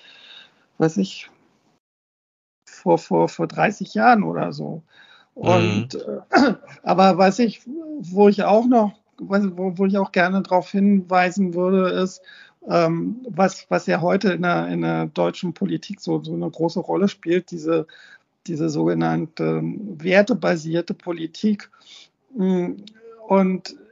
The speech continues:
Speaker 1: ich glaube, wir, wir sollten akzeptieren, dass es auf dieser Welt eben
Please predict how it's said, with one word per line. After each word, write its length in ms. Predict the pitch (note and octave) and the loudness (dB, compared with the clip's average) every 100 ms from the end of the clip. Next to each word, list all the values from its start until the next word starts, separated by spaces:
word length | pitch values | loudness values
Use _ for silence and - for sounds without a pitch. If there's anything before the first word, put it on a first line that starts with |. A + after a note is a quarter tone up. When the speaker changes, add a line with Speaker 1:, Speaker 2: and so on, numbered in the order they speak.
| _ _ _ _ _ - | _ _ _ _ _ -4
Speaker 1:
ich 360 | A#3+ A3+ - | 0 0 -2
glaube, 760 | G3+ F3 E3 F#3+ A3 G#3+ G#3 G#3+ - _ _ _ - | 2 6 6 6 6 6 4 2 -12 _ _ _ -20
wir, 500 | G#3+ G#3 G3 G#3+ F3 | -14 -2 2 2 4
wir 160 | G3 F#3 | 2 2
sollten 420 | F3+ F#3+ G#3 G#3+ | 2 2 4 4
akzeptieren, 1040 | F3+ G3 - E3+ _ - F#3 F#3+ A3 A3+ | 4 0 -4 -6 _ -10 0 4 6 4
dass 220 | F#3+ F#3 | 2 0
es 120 | F#3+ F#3+ | -2 0
auf 220 | F#3 - | -2 -2
dieser 420 | F#3 F#3 F#3 D3+ | -2 0 0 -2
Welt 460 | E3+ F3+ G#3 - - _ _ _ _ _ | -4 0 0 -2 -18 _ _ _ _ _
eben 480 | F#3 G3 G3 F3+ | 2 4 4 2